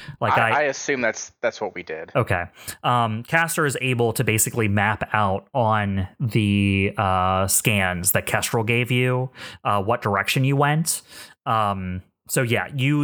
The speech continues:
Speaker 1: you would be able to reconstruct a fairly accurate, like, what you have is kind of a line on some scans that show you kind of went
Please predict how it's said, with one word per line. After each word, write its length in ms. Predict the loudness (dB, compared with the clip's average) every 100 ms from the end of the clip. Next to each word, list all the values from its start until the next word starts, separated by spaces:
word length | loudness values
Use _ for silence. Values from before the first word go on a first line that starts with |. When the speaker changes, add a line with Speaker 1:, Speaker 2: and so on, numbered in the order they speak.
| -4 -2
Speaker 1:
you 180 | 0 0
would 180 | 0
be 180 | -2 0
able 140 | 0 0
to 80 | 0
reconstruct 680 | 0 0 0 0 0 0
a 40 | -2
fairly 540 | 0 0 2 0 0
accurate, 800 | 0 0 0 0 0 0 -2 -4 -10 _ _ _ -16 -16 _ _ _ -2
like, 440 | 2 2 -2 -14 _ _ _ _ _ _ _ _ _ _ _ _
what 260 | 0 0 2
you 160 | 0 2
have 340 | 2 2 2
is 140 | -2
kind 220 | 0 0 2
of 60 |
a 60 | 0
line 680 | 2 2 2 2 0 0
on 580 | 0 0 2 2 2 2
some 240 | 2 2 2
scans 600 | 2 2 2 2 2 0
that 120 | 0
show 640 | 2 2 2 2 0 -4 _ _ -4
you 120 | -2
kind 300 | 2 2 2
of 80 | 0
went 220 | 0 -2